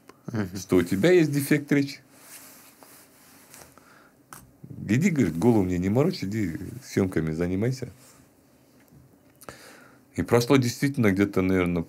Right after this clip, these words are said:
Speaker 2: полгода после этого, когда люди перестали обращать на, внимание на мой дефект речи, и люди поняли, к чему я иду, народ понял, и начал мне помогать. Большинство.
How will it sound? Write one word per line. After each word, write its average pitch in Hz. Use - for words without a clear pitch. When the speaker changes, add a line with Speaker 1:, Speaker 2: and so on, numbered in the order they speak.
Speaker 2:
полгода 127
после 107
этого, 80
когда 85
люди 92
перестали 123
обращать 127
на, 95
внимание 101
на 92
мой 92
дефект 95
речи, 120
и 80
люди 92
поняли, 107
к -
чему 101
я 90
иду, 101
народ 85
понял, 98
и 85
начал 85
мне 82
помогать. 82
Большинство. 98